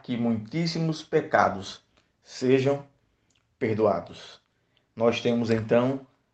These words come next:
a possibilidade de fazermos parte do processo da salvação das pessoas.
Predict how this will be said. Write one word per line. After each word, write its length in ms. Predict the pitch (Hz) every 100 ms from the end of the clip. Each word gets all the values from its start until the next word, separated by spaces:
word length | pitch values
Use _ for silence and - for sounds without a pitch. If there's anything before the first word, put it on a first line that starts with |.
| -
a 80 | -
possibilidade 880 | 131 131 123 120 110 120 123 117 113 - _
de 100 | 127
fazermos 760 | 123 131 117 107 143 147 135 -
parte 720 | - 123 117 120 - 113 107 _ _ _
do 200 | 110 139
processo 880 | 135 123 120 - 127 127 127 127 123 - _ -
da 140 | 120
salvação 680 | - 123 117 117 - - 135
das 160 | 123 -
pessoas. 720 | 113 104 107 95 101 -